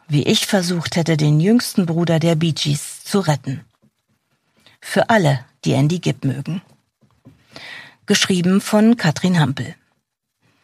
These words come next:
Gelesen von Katrin Hampel. Produziert von der Hörbuchmanufaktur Berlin. Einleitung. Kleine Analyse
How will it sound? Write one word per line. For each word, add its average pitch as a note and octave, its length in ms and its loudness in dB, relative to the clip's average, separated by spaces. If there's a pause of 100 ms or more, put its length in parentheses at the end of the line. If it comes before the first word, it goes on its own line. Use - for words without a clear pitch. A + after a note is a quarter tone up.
(360)
Gelesen E3+ 580 2
von E3 300 0
Katrin E3+ 420 0
Hampel. C3 340 -2 (760)
Produziert C#3+ 680 0
von D3 220 0
der C3+ 240 -2
Hörbuchmanufaktur D#3+ 1200 -2 (140)
Berlin. C#3+ 460 -2 (1700)
Einleitung. C#3 760 0 (440)
Kleine F3+ 420 2
Analyse D#3 720 2